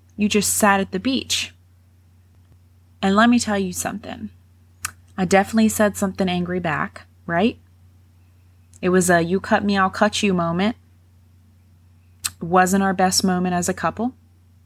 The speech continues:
but that, again, made me feel like I was failing.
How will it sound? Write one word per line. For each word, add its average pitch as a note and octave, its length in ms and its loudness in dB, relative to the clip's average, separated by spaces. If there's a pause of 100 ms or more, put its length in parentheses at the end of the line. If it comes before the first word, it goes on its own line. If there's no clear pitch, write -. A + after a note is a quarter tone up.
(100)
but G3 260 0
that, F3+ 280 2
again, F3+ 600 -2 (380)
made F3+ 360 4
me F3 180 0
feel E3+ 340 -2
like F3 460 -2 (840)
I E3+ 200 4
was E3+ 260 -2
failing. - 640 -4